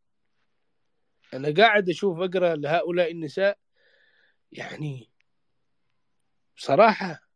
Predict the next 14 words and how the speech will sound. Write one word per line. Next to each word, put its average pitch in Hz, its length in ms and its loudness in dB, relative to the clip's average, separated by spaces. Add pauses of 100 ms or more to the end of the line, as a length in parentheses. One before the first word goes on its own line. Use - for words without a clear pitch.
(360)
الواحد 156 520 -2
يتكلم 190 540 -6
بكل 214 420 -4
أمانة، 165 500 0 (600)
سياسيات 180 1040 0 (560)
من 147 160 -6
الطراز 180 500 2
الرفيع. 165 440 -4 (1400)
يعرفن 170 440 -2
كيف 190 320 -8
يتحكمن 175 640 -8
في 165 160 -8
كل 202 240 4
الأمور، 185 420 2